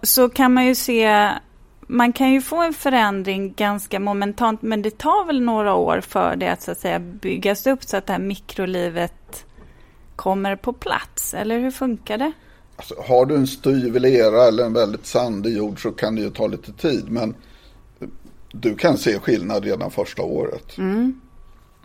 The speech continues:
Speaker 2: Och det går relativt snabbt. Och så att, jag tycker just det där begreppet, den regenerativa trädgården, är <laughs> ganska bra.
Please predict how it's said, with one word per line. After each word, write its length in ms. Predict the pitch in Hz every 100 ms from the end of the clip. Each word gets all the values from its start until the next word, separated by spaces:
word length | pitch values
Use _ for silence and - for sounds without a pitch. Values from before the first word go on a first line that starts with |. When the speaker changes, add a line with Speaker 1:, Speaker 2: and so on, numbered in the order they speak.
| -
Speaker 2:
Och 120 | -
det 100 | 120
går 280 | 131 123 113
relativt 600 | 110 - - - 85 -
snabbt. 560 | 95 113 - - - _ - - - - _ _ _
Och 320 | - 110 107 101 - - - -
så 200 | - 120
att, 180 | - - - - 55 - - - _ - - _ _ - - - - _ - - - 117 92
jag 320 | 107 113 143
tycker 280 | - 143 -
just 300 | 127 113 -
det 80 | -
där 220 | 104 95 90
begreppet, 640 | - 107 127 - - -
den 300 | 113 98 101 -
regenerativa 1120 | - 117 120 123 110 107 101 101 - 113 110 117
trädgården, 680 | - 127 147 123 131 123 -
är 120 | - -
<laughs> 100 | -
ganska 320 | - - -
bra. 360 | 104 113 - -